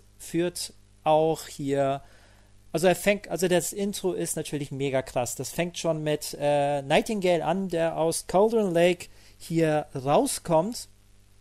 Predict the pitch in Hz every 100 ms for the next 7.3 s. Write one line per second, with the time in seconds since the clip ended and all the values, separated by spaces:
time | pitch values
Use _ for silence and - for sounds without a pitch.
0 | - _ - - - - 170 170 170 -
1 | - 165 185 233 - 220 214 214 214 175
2 | 135 135 196 - - - - - 156 175
3 | 175 - - 151 139 202 302 190 - 165
4 | 139 - - 113 - 135 190 - - -
5 | - - - 160 190 190 190 202 214 208
6 | 220 220 233 202 202 202 202 196 220 190
7 | 220 156 120